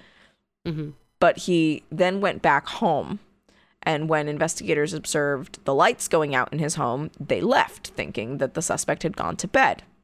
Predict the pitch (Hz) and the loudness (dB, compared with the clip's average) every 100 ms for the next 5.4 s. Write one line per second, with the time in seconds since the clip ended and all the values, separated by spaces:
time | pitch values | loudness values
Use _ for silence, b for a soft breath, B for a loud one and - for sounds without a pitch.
0 | _ _ _ 143 156 160 151 _ _ _ | _ _ _ -8 -4 -4 -6 _ _ _
1 | _ _ _ _ - 190 254 175 165 233 | _ _ _ _ 0 2 4 6 4 2
2 | _ _ _ _ _ _ _ _ _ _ | _ _ _ _ _ _ _ _ _ _
3 | - - 214 - 214 165 - - - - | -8 0 2 4 4 4 4 4 0 -12
4 | - - _ _ _ _ _ - 175 202 | -14 -14 _ _ _ _ _ 0 2 4
5 | 220 147 123 | 4 2 -2